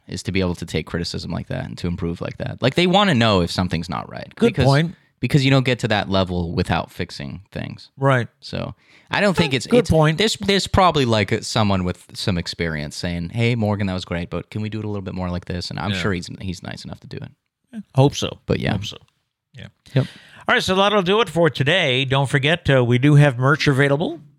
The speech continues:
Speaker 2: Got the, uh, link.
Speaker 1: He's repping it right there.
Speaker 2: Yeah, got the link down below. It's a very comfy hoodie.
Speaker 1: Yeah.
Speaker 2: Um, hopefully we started your day off on a good note.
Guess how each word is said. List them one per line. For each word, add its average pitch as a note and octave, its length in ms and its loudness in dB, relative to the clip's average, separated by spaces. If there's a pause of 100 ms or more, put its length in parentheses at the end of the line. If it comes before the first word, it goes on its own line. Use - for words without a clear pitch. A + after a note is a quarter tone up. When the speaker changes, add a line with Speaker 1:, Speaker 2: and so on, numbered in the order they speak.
(180)
Speaker 2:
Got A#2+ 180 0
the, A#2 200 2
uh, A2 120 4
link. B2+ 360 2
Speaker 1:
He's E2+ 140 -2
repping F2+ 300 2
it F#2 60 4
right G#2 180 4
there. C#3+ 320 2
Speaker 2:
Yeah, F#3 320 2 (160)
got B2+ 180 2
the A#2+ 100 4
link B2+ 280 4
down D3 240 2
below. C#3 520 4
It's - 80 -4
a A#2 40 2
very D3 260 2
comfy B2+ 360 0
hoodie. A#2 260 2 (140)
Speaker 1:
Yeah. E2+ 200 -4 (240)
Speaker 2:
Um, A2+ 440 2 (340)
hopefully F3+ 380 2
we C#3+ 160 2
started C3 360 0
your A#2 120 -2
day A#2+ 160 6
off C#3 260 2
on C3+ 80 0
a A#2+ 80 2
good A#2 240 2
note. C#3 420 -4